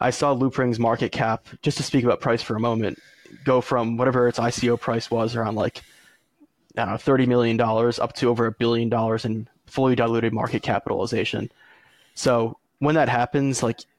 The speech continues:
you just naturally get bombarded in Telegram messages by marketing agencies, P R stuff, people that are just trying to find ways left and right to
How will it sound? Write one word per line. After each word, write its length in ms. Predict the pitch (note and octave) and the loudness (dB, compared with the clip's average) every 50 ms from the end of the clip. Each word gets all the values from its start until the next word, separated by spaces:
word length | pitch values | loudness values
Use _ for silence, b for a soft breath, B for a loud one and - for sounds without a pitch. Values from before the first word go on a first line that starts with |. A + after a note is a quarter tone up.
| _ _ _ - | _ _ _ -8
you 160 | C3 C3 C#3+ | -2 2 2
just 160 | C#3+ C3 - | 2 2 2
naturally 280 | C3+ B2+ B2+ - C#3+ A#2+ | 0 0 0 0 -2 0
get 160 | B2 A#2 - | -2 0 0
bombarded 420 | B2+ A#2 A2 A#2 B2 B2 A#2 A2+ | 0 0 2 2 0 2 0 0
in 80 | A2 G#2 | -2 -2
Telegram 460 | - - A#2+ B2 B2 A2+ B2 A#2 A#2 | -2 -2 0 0 0 0 0 0 0
messages 380 | A#2 A2+ - A#2 A2+ A#2 A#2 - | -2 -2 -2 -2 -2 -2 -4 -2
by 120 | A#2 G#2+ | -2 -2
marketing 440 | A2 A#2 B2+ B2+ - - A#2+ A#2+ A2+ | 0 0 0 0 0 -2 -2 0 0
agencies, 460 | A#2+ A#2 A#2 A2+ - - A#2+ A#2+ A2+ | 0 -2 -2 -4 -4 -2 -2 -2 -2
P 200 | - - - A2+ A2 | -2 -4 -2 0 2
R 160 | A2+ B2 B2+ | 2 2 0
stuff, 360 | A#2 - - B2+ A#2 B2 - | -2 -2 -2 -2 -2 -2 -4
people 220 | - - C#3 B2+ B2 | -2 -2 0 0 2
that 100 | B2 A#2 | 0 -2
are 40 | |
just 120 | A2+ - - | -2 -4 -4
trying 160 | - C3 A#2+ | -4 -2 -2
to 60 | A#2+ | -2
find 300 | - - B2+ A#2+ A#2+ A2 | -2 -2 -4 -2 -2 -2
ways 220 | A#2+ A2+ A#2 A2 - | -2 -2 -4 -2 -4
left 220 | A#2+ - - - | -6 -6 -4 -6
and 100 | E3 E3 | -4 -2
right 220 | - A2+ A2+ - - | -2 -2 -2 -4 -6
to 300 | - - G2+ G2+ A2+ | -6 -6 -4 -4 -4